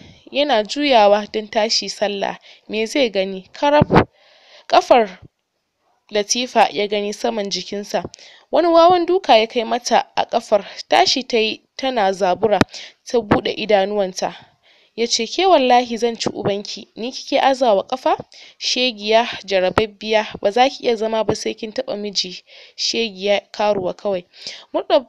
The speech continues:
mur-, murkuɗa masa baki ta yi. "Hu kake ji?" ya zabga mata mari. Ta dafe kunci ta ce, "La, ni ka mara?"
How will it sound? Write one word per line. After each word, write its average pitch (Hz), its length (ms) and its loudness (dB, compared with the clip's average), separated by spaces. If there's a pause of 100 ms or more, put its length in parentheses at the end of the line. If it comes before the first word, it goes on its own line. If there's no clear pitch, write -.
mur-, 294 260 -4 (100)
murkuɗa 240 480 0
masa 262 260 -4
baki 196 360 -6
ta 226 140 -6
yi. 214 220 -8 (520)
"Hu 381 400 6
kake 254 400 -2
ji?" 208 200 -4
ya 196 160 2
zabga 214 420 -2
mata 196 260 -4
mari. 185 320 -6 (380)
Ta 220 140 -4
dafe 226 280 0
kunci 196 340 -12
ta 208 120 -10
ce, - 240 -8
"La, 175 300 -6
ni 220 180 -12
ka 285 160 -2
mara?" 247 340 -2